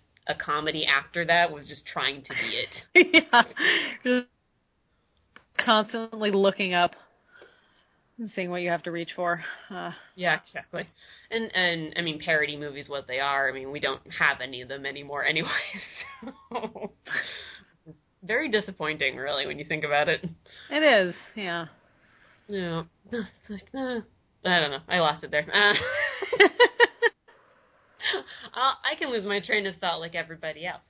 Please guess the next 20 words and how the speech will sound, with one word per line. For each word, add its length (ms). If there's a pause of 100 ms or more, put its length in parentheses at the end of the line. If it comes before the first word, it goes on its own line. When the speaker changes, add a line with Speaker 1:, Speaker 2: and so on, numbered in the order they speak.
Speaker 1:
Whatever. 420 (640)
Um, 460 (840)
so 80
I 120
saw 200
on 140
your, 260
uh, 340 (360)
on 140
your 100
Tumblr 560
and 80
your, 200
your 160
blog 280
and 80
everything 340
that 100
you're 140
really, 360